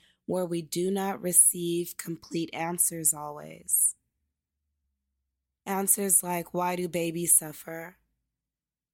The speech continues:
Why do bad people never appear to suffer?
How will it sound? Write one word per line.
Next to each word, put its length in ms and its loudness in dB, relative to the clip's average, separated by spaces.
Why 240 0
do 160 -2
bad 380 0
people 600 -4
never 420 -2
appear 320 -4
to 120 -4
suffer? 640 -2